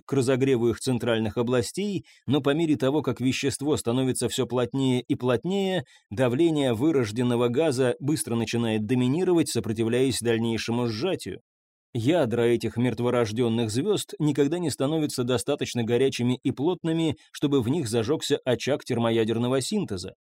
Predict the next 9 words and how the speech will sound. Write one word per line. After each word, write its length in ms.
Эти 300
коричневые 760
карлики 720
обречены 580
вечно 400
блуждать 420
в 80
космосе 520
почти 540